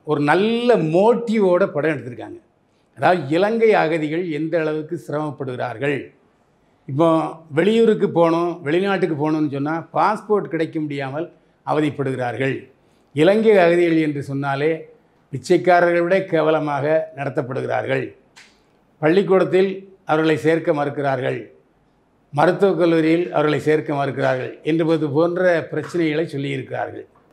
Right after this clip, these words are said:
இலங்கையிலிருந்து வருகிற விஜய் சேதுபதிக்கு பாஸ்போர்ட் கிடையாது. ஆனால் லண்டன் கல்லூரியில் அவர் இசை பயிற்சி பெற்றவர். மிக அழகாக அவர் வாத்திய கருவிகளை வாசிப்பார். கொடைக்கானலுக்கு வர்றாரு,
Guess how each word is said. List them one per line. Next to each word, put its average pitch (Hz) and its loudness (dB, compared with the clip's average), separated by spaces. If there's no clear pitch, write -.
இலங்கையிலிருந்து 196 6
வருகிற 165 4
விஜய் 156 2
சேதுபதிக்கு 143 -2
பாஸ்போர்ட் 143 0
கிடையாது. 110 -8
ஆனால் 202 4
லண்டன் 180 2
கல்லூரியில் 170 0
அவர் 147 -2
இசை 180 -4
பயிற்சி 156 -2
பெற்றவர். 135 -6
மிக 180 4
அழகாக 170 4
அவர் 147 -2
வாத்திய 151 2
கருவிகளை 143 -2
வாசிப்பார். 123 -4
கொடைக்கானலுக்கு 196 4
வர்றாரு, 170 2